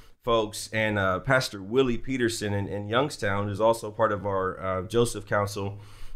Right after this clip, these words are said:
uh, really sought Woodson out years ago when, um, the crime was so bad in his area, children were dying, um, right and left, and, um, he went to Mister Woodson for his model on how to, um, create a violence-free zone in the community.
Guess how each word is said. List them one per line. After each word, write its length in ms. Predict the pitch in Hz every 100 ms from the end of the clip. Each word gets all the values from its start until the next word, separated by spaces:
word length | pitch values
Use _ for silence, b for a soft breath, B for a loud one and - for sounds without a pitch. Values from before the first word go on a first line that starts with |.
| -
uh, 300 | 107 104 95
really 340 | 95 127 185 139
sought 460 | - 127 135 113
Woodson 420 | 131 151 - 123 113
out 260 | 110 95
years 360 | 110 131 156 143
ago 640 | 117 139 143 113 110 110 90
when, 520 | 104 113 113 110 104
um, 220 | 107 107
the 100 | 101
crime 400 | 101 127 135 131
was 160 | 117 117
so 160 | 120
bad 280 | 113 117 113
in 80 | 110
his 160 | 107 101
area, 340 | 127 127 120
children 480 | 117 120 113 110 107
were 140 | 101
dying, 420 | 104 123 127 120 113 B B B B -
um, 440 | 107 104 98 98
right 160 | 107 85
and 200 | 101 107
left, 380 | 127 127 - -
and, 260 | 110 107
um, 300 | 98 107 104
he 120 | 104 120
went 240 | 117 117
to 60 | 120
Mister 300 | 113 - 107
Woodson 380 | 123 120 120 113
for 160 | 107
his 180 | 117 101
model 680 | 104 117 131 117 104 101 101
on 300 | 104 107 104
how 260 | 113 113 117
to, 420 | 117 117 113 107
um, 400 | 107 107 104 101
create 420 | 101 - 107 120 113
a 80 |
violence-free 680 | 98 113 117 107 - 117 123
zone 220 | 113 113 113
in 40 |
the 60 | 110
community. 520 | 120 117 156 110